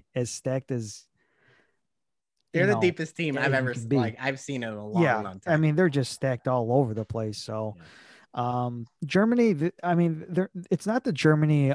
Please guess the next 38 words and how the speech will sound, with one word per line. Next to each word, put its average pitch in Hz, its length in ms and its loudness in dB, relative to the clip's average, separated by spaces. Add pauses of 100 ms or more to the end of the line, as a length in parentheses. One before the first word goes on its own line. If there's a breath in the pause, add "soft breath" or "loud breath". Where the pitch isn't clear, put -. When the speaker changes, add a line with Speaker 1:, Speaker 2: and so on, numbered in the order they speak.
Speaker 1:
of, 127 560 0
like, 120 280 -4 (400)
of 139 300 -4
the 135 100 4
old 131 200 2
past, 131 360 -2
but 123 120 -6
they're 135 140 0
still 147 380 -2
great. 117 440 -6 (140)
I 120 40 -6
mean, 117 200 -6
they 123 100 0
still 139 280 0
got 127 160 2
a 117 60 -2
great 120 280 -4
team. 123 400 -6 (100)
Uh, 113 320 -4
still 123 360 -6
a 123 140 -8
lot 120 200 -6
of 113 80 -12
talent 120 320 -8
on 117 140 -6
that 113 180 -10
team, 120 380 -10 (520 loud breath)
uh, 117 200 -2
as 117 260 -6
well 117 240 -4
too. 123 540 -6 (180)
Um, 117 480 -6 (480)
Portugal 147 540 0
is 131 120 0
always, 139 560 2 (120)
you 131 140 -6
know, 117 340 -4 (1400)
i-, 180 100 -2